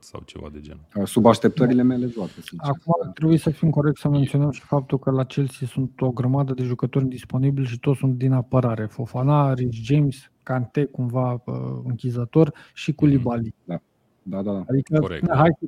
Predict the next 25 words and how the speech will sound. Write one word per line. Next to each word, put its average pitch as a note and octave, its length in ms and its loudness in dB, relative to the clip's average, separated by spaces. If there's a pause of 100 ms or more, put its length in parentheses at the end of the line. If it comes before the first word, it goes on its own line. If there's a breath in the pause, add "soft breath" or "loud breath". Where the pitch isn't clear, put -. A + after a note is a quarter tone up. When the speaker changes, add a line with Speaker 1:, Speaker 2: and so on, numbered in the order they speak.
Speaker 3:
punem F3 240 2
pe, D#3 200 6
pe - 240 0
toți E3 340 4
pe D3+ 120 0
teren, C#3+ 580 2 (220)
chiar C#3+ 220 4
toți D#3 340 4
pot D3 180 0
intra C#3 260 0
pe C3+ 120 -4
teren C3 300 -2
titular, C3 440 0
sunt C#3 260 0
titulari, C3 560 -2 (640 soft breath)
atunci D#3+ 280 -4
o E3+ 80 4
să D#3+ 60 0
dai E3+ 160 2
seama F3 260 0
că D#3+ 120 -4
Chelsea E3+ 420 -2
are D#3 120 2
o D3+ 60 2
apărare D3 540 -2